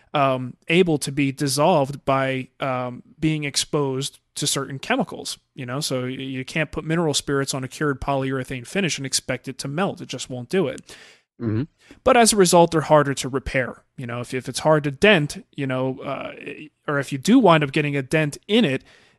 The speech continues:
Speaker 1: you're kinda screwed because the layers, unlike, you know, the evaporative finishes where you layer 'em on top and they just melt in, uh, it doesn't work that way with, uh, with these reactive finishes. The layers actually sit on top of one another, and you, if you punch through the layers, you, you've got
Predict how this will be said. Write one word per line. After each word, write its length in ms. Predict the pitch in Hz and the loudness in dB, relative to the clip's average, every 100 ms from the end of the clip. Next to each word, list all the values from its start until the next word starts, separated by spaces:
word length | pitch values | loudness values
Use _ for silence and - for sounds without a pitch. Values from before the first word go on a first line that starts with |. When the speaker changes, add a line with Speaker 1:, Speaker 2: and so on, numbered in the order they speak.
| _ | _
Speaker 1:
you're 180 | - 151 | -4 -4
kinda 260 | - 247 170 | 0 0 2
screwed 440 | - - 247 123 | 0 0 0 0
because 420 | 131 135 139 127 - | -2 -4 -2 -4 -4
the 80 | 156 | -2
layers, 540 | 143 156 233 143 143 160 156 | 0 0 2 2 0 -4 -6
unlike, 480 | 151 151 143 - - _ | -2 -2 -2 -6 -20 _
you 80 | 147 | -8
know, 100 | 131 | -6
the 140 | 139 | -4
evaporative 480 | 135 156 - 143 131 | 0 0 0 -2 -4
finishes 480 | - 143 131 143 135 | -4 -6 -4 -6 -4
where 100 | 135 | -4
you 120 | 131 | -2
layer 240 | 135 147 143 | 0 0 0
'em 100 | 131 | -4
on 100 | 127 | -8
top 320 | - 151 147 | -4 -4 -4
and 80 | 131 | -8
they 40 | 123 | -8
just 200 | 131 143 | -8 -4
melt 260 | 131 131 | -6 -2
in, 220 | 190 160 - - - _ | -2 -2 -6 -18 -20 _
uh, 220 | 160 143 143 | 2 2 2
it 100 | 147 | 0
doesn't 240 | 165 147 | -2 0
work 200 | 156 202 | 0 0
that 160 | - 143 | 0 -4
way 140 | 135 | -4
with, 160 | 127 127 _ | -6 -10 _
uh, 260 | 160 131 127 196 | -6 -4 -8 -10
with 120 | 147 | -6
these 180 | 139 131 | -6 -4
reactive 460 | 135 143 180 143 - | -2 0 0 -4 -6
finishes. 460 | 135 127 127 123 - _ | -6 -6 -6 -8 -12 _
The 80 | - | -2
layers 460 | 147 156 202 143 139 | 2 4 6 4 2
actually 380 | 147 147 151 139 | -2 -4 -4 0
sit 220 | - 160 | 0 0
on 120 | 139 | -4
top 340 | - - 208 156 | -6 0 0 0
of 140 | 127 | -4
one 160 | 131 127 | -4 -4
another, 440 | 127 127 127 120 - _ - | -4 -6 -6 -8 -14 _ -2
and 360 | 139 131 131 | -2 -2 -6
you, 240 | - 147 - | -8 -6 -6
if 140 | - | -6
you 60 | 147 | -2
punch 400 | - 196 175 - | 2 4 4 0
through 220 | 208 185 | 0 2
the 80 | 143 | 2
layers, 680 | 165 220 135 131 127 - - | 6 6 4 0 -4 -6 -6
you, 180 | 143 143 | -8 -8
you've 320 | 156 139 - | -6 -6 0
got 300 | 170 160 | 0 0